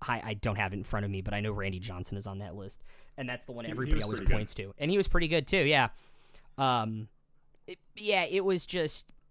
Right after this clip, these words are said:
Speaker 1: everything, everything bounced the Nats' way in game one and two, and, you know, they just, they just gotta win two or three at home,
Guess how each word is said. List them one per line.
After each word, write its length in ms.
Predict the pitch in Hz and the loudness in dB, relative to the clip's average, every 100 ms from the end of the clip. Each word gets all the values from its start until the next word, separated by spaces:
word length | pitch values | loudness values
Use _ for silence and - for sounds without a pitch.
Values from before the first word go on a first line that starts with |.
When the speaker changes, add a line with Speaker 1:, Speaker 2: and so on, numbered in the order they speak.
| _ - | _ 6
Speaker 1:
everything, 680 | 208 214 214 - 185 180 175 | 6 6 -2 -2 0 0 0
everything 380 | 170 185 175 160 | 2 2 0 0
bounced 340 | 147 147 143 | 2 0 -2
the 80 | 139 | -6
Nats' 360 | 120 113 117 - | -4 -4 -2 -2
way 440 | 110 107 104 104 | -2 -2 -4 -6
in 160 | 120 117 | -6 -4
game 200 | 117 110 | -2 -2
one 160 | 107 107 | -4 -6
and 100 | 104 | -4
two, 300 | - 107 104 | -4 -4 -4
and, 100 | 104 | -8
you 80 | |
know, 100 | 104 | -8
they 120 | 104 113 | -6 -6
just, 260 | 123 - - - - _ - _ _ - - - | -6 -10 -14 -20 -20 _ -20 _ _ -20 -20 -2
they 80 | 156 | 2
just 120 | 156 | 4
gotta 140 | 202 190 | 4 2
win 140 | 185 | 2
two 160 | - 190 | 4 4
or 40 | |
three 260 | 185 165 165 | 2 -2 -2
at 60 | |
home, 360 | 123 165 139 - | 2 2 2 -4